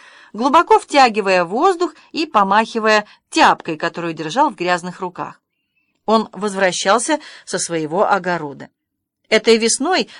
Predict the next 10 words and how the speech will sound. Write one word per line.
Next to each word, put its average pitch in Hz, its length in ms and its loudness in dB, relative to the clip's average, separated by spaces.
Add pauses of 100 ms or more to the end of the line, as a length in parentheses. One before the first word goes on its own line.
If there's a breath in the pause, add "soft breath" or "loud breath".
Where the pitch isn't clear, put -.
Марила, 196 540 0
желая 180 480 2
направить 196 640 2
в - 60 -20
полезное 185 560 0
русло 180 560 -2 (260 soft breath)
страсть 190 640 0
Дэви 165 420 -2
к 151 100 -10
разгребанию 185 840 0